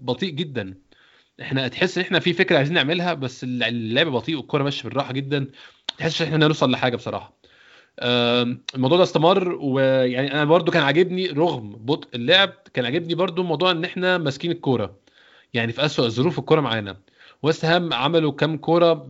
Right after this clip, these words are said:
يعني، ما كانوش خطيرين قوي بصراحة، كانت هجمات عادية،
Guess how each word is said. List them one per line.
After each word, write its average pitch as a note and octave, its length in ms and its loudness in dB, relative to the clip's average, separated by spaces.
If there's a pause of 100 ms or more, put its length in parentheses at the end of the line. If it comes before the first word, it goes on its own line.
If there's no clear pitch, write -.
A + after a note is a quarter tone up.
(100)
يعني، B2 240 -2
ما A#2 120 -8
كانوش C#3 200 0
خطيرين C#3 300 -2
قوي D3 240 0
بصراحة، C3+ 420 -2
كانت C#3 140 -6
هجمات B2+ 240 0
عادية، E3+ 420 0